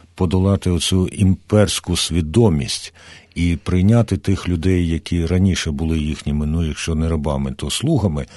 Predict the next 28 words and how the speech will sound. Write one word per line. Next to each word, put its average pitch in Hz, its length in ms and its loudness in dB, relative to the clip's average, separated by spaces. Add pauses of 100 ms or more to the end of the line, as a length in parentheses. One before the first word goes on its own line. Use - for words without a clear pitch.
(260)
як 90 240 -2
рівних. 71 500 -2
Дуже 120 200 4
багато 107 360 2
було 90 280 0
щодо 82 320 -4
цього 90 320 0
зроблено. 67 640 -6 (300)
Іноді, 139 480 2
коли 101 300 0
я 92 80 0
там 92 200 0
мешкав, 82 440 -2
мені 113 240 2
здавалося, 98 560 -2
що 78 200 -8
навіть 85 340 -4
переступають 80 720 -6
межу 82 400 -2 (400)
у 71 80 -6
тому, 76 300 -4
щоб, 71 300 -8
е, 71 260 -4 (420)
забезпечити 73 760 -6
рівність. 67 460 -8
Ну, 78 60 -4
от, 80 140 -8
наприклад, 85 520 -6